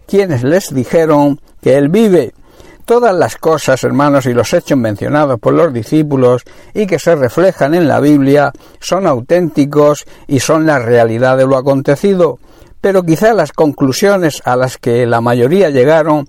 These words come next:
no eran correctas, lo mismo que ocurre hoy. Cualquier duda,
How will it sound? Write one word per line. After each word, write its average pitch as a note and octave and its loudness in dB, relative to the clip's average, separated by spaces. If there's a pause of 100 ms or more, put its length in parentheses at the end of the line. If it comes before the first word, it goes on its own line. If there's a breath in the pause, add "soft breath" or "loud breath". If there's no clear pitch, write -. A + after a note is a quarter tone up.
(240 soft breath)
no C3 2
eran C#3 0
correctas, D#3 -2
lo A2+ -6
mismo B2+ 0
que C3 0
ocurre C#3+ 2
hoy. F3 2 (400 loud breath)
Cualquier A3+ -2
duda, E3 0